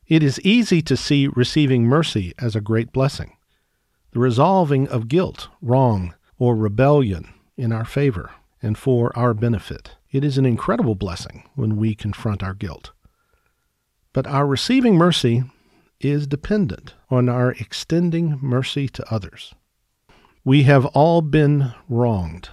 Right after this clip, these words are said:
We have been hurt by others. We have been treated unfairly by someone. But extending mercy to them almost seems like we are giving up something that we own or that we deserve. That hurt or anger belongs to us, and we have earned it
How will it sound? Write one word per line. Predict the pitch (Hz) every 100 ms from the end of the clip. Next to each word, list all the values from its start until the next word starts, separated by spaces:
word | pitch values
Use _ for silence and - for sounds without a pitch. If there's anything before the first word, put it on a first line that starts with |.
| _ _
We | 123 120
have | 135
been | 135 127
hurt | 117 156 151
by | - 120
others. | 113 104 78 - - _ _ _ _ -
We | 131
have | 139
been | 127 123
treated | - 156 135 117 -
unfairly | 127 123 - 139 131 104 104
by | 104 98
someone. | - 110 82 71 - _ _ _ _ -
But | 135
extending | - - 170 180 175 151
mercy | 156 - 156
to | 151 127
them | 123 151 113 120 120 120
almost | 123 143 160 143 -
seems | 147 135 -
like | 123 127 - - _ _
we | 135 131
are |
giving | 117 143 151 139
up | 131
something | - 143 135 135 127 - _ _
that | 131 131
we | 151 -
own | 151 165 101 - - _ _ -
or | 131
that | 131 131
we | 139
deserve. | 123 107 151 120 110 - - _ _ _
That | 143 175
hurt | - 185 139
or | 135
anger | 143 170 160
belongs | 123 135 139 202 208 -
to | -
us, | 113 101 113
and | 117
we | 170
have | 151 165 151 -
earned | 196 262 151
it | -